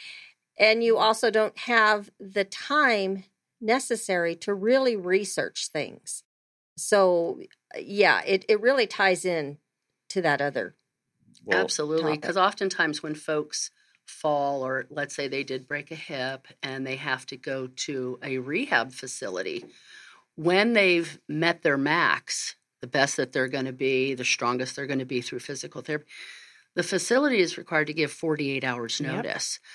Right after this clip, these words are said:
Speaker 3: So, so many folks walk in, in that desperation, that panic,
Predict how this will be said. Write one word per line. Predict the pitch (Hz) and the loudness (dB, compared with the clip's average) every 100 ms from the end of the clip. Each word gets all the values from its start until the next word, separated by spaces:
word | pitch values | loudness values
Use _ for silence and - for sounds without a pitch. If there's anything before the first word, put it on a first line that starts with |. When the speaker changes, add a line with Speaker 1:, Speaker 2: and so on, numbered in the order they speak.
| - | -6
Speaker 3:
So, | - | -2
so | - 196 208 | 0 2 4
many | 247 226 | 4 2
folks | - 190 180 - - | 4 4 4 0 -10
walk | 165 160 160 | -6 -6 -4
in, | 175 147 131 127 - | -4 -4 -4 -6 -6
in | 160 143 | -2 0
that | 139 135 127 - | 0 0 -2 0
desperation, | 160 160 - 151 147 151 - 139 | 0 0 0 2 4 4 2 0
that | 131 127 - | -4 -6 -6
panic, | 160 156 147 120 | 2 4 4 0